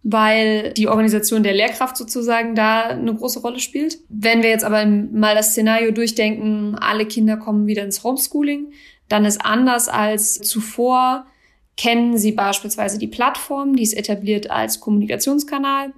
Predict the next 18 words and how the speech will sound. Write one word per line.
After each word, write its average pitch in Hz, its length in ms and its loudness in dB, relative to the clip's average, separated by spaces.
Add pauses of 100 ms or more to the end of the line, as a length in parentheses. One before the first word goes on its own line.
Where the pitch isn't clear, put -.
(160)
Sie 214 220 2
wissen, 226 300 4
wie 214 80 2
sie 196 160 -2
darüber 208 640 -2
Aufgaben 277 720 -2
bekommen 240 580 0
und 202 360 0
abrufen 277 520 -2
können. 262 420 -4 (400)
Das 208 220 -2
Problem 208 380 2
bleibt 214 260 2
aber 208 200 -4
trotzdem, 220 720 2 (300)
dass 214 220 0
es 208 240 -4
keine 226 1040 0